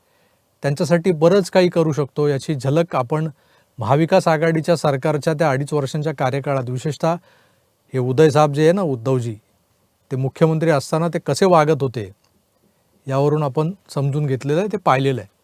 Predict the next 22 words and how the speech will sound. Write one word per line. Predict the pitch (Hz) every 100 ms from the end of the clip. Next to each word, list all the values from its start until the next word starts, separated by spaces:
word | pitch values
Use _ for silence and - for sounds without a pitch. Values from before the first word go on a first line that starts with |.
| _ _ _ _ _ _ _ _ -
याकूब | 147 147 220 180
मेमनच्या | 180 175 175 185
कबरीला | 175 151 165 165 160
संगमरवर | 156 143 147 165 165 165 160 156
लावून | 147 139 156
नटवणं | 139 127 151 151
असो, | 127 143 120 113
की | 139 135 143 _ _ _ -
उर्दू | 127 131 160
भवन | 127 135 170
बांधणं | 156 131 131 135
असो, | 110 113 113 _ _ _ _ _ _ _ _ _ _
टिपू | 160 147 180
सुलतानाच्या | 185 165 175 170 156 175
नावाचं | 165 143 151 147 156
ग्राउंड, | 135 147 156 110 _ _ _ _
ते | -
रस्तोरस्ती | 143 139 - 160 156 - 156
लावलेल्या | 147 143 151 156
फ्लेक्सवर | 147 147 - 147 135 - _ _ _ _ _
स्वतःच्या | - 127 160 175
वडिलांचा | 156 156 185 180